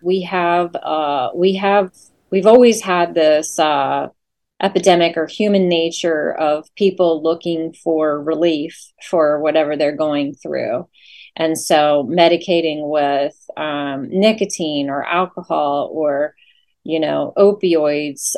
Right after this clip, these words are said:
um, stimulants. And I think the, the opioids, um,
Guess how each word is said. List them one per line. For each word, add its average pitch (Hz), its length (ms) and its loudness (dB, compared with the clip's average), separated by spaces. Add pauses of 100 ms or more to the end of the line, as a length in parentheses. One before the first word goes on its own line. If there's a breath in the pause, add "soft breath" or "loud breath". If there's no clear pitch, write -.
um, 139 600 -4 (880)
stimulants. 180 1040 -2 (640)
And 196 140 2
I 180 140 2
think 214 360 -2
the, 170 480 4
the 170 220 0
opioids, 175 840 2 (1600)
um, 165 600 -2